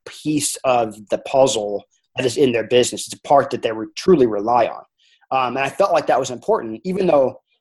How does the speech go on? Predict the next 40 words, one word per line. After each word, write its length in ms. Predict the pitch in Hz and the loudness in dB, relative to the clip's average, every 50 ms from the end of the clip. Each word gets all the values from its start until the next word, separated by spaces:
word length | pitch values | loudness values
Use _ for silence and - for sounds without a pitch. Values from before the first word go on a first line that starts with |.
| _ _ _ | _ _ _
we 160 | 135 147 156 | 0 0 2
don't 180 | 156 135 120 - | 2 0 -2 -6
charge 300 | - - 139 139 135 127 | -4 0 0 0 0 0
a 40 | 123 | -2
lot 140 | 117 110 | -4 -4
of 60 | 107 110 | -6 -8
money 240 | 110 117 127 127 | -8 -8 -6 -8
for 100 | 117 - | -8 -10
the 80 | 98 98 | -14 -14
product. 500 | - - 143 160 151 113 98 101 - - _ _ _ _ _ - | -6 -2 0 0 0 0 -2 -6 -8 -14 _ _ _ _ _ -20
I 60 | 120 | -6
felt 180 | - - 170 156 | -2 0 2 2
like 140 | 151 143 - | 2 0 0
that 160 | 139 127 120 | -2 -2 -2
was 100 | 117 - | -4 -8
important 460 | 117 107 - - 160 156 135 123 113 | -12 -12 -4 -2 0 0 0 -4 -8
in 100 | 110 110 | -12 -12
terms 320 | - - 120 117 110 - | -10 -10 -10 -10 -8 -8
of 240 | 113 107 104 98 95 - _ _ _ _ _ _ _ 123 120 | -8 -8 -8 -10 -12 -16 _ _ _ _ _ _ _ -20 -8
being 240 | 135 143 143 139 139 | -4 -2 0 0 2
able 240 | 131 127 127 127 | 0 0 0 -2
to, 600 | 123 - - 131 123 117 113 113 107 104 101 98 - _ _ _ _ _ _ _ _ _ - | -2 -4 -4 -4 -2 -2 -4 -4 -6 -8 -10 -12 -16 _ _ _ _ _ _ _ _ _ -6
um, 380 | 127 120 113 107 107 104 104 101 | -4 -4 -4 -4 -6 -8 -12 -10
have 220 | - 131 139 131 | -6 -4 -4 -4
a 40 | 123 | -4
product 360 | - - 143 131 131 - - | -2 0 0 0 0 0 -4
with 100 | 107 - | -8 -8
low 160 | 117 120 120 | -6 -4 -4
churn 580 | 113 - - - 135 127 123 120 120 120 120 113 | -4 -6 -8 -6 -4 -4 -2 -2 -2 -2 -4 -4
and, 220 | 107 104 101 98 | -4 -6 -8 -10
and, 260 | 117 107 104 98 95 95 - | -10 -12 -10 -10 -12 -12 -12
and 240 | 120 107 104 98 104 | -14 -14 -14 -14 -16
repeatable 520 | 107 - - - 135 123 - - 104 92 - | -16 -16 -12 -10 -10 -10 -8 -10 -12 -12 -8
customers 760 | - - 147 - - - 135 123 117 117 110 110 110 107 107 | -6 -4 -4 -4 -4 -4 -4 -4 -4 -4 -6 -6 -6 -8 -8
and, 240 | - 98 95 98 98 - | -10 -12 -12 -12 -12 -14
and, 300 | 113 107 101 95 95 92 - - - - _ _ _ - - | -14 -16 -14 -16 -16 -12 -10 -10 -10 -10 _ _ _ -20 -20
you 160 | - 147 - | -14 -10 -8
know, 180 | 117 104 98 98 _ _ _ _ _ _ _ _ _ | -8 -8 -8 -12 _ _ _ _ _ _ _ _ _
uh, 220 | 120 113 107 104 - | -6 -4 -4 -6 -6
vi-, 420 | 143 135 123 123 131 135 135 131 | -8 -10 -6 -2 0 0 0 0